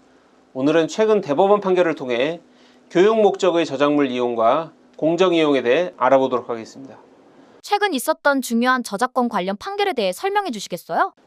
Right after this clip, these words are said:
Speaker 1: 네, 최근 대법원에서 한국교육과정평가원의 저작물 이용에 대해 중요한 판결을 내렸습니다. 이 사건의 핵심은 평가원이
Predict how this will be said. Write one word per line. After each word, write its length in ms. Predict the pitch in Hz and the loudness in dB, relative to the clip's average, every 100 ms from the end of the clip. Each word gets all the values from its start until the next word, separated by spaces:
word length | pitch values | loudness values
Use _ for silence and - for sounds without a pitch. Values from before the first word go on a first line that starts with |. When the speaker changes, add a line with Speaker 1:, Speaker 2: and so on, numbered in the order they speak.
| _ | _
Speaker 1:
네, 300 | 139 120 98 | 2 2 0
최근 400 | - 196 220 208 | -2 2 4 2
대법원에서 760 | 151 151 196 185 175 139 139 160 | 2 4 4 4 4 4 4 4
한국교육과정평가원의 1800 | 202 202 190 - 160 185 202 - 160 156 147 156 147 139 120 110 117 120 | -2 -2 -4 -4 0 0 2 2 2 2 -2 -6 2 2 2 -2 -6 -8
저작물 500 | 127 139 139 127 113 | 0 0 2 -2 -4
이용에 300 | 117 117 107 | -4 -4 -4
대해 360 | 104 135 185 - _ _ _ _ | -2 -2 -4 -10 _ _ _ _
중요한 500 | - 175 202 202 202 | -4 2 4 4 0
판결을 380 | 170 160 147 113 | -2 0 0 -2
내렸습니다. 840 | 107 107 117 104 101 104 143 165 _ _ _ _ _ _ | -4 -6 -10 -6 -4 -4 -4 -8 _ _ _ _ _ _
이 100 | 160 | -10
사건의 400 | 165 196 208 190 | -4 0 2 2
핵심은 580 | 208 - 196 185 117 - | 0 0 0 2 0 -6
평가원이 680 | - 226 233 175 131 170 | -4 2 4 4 2 -2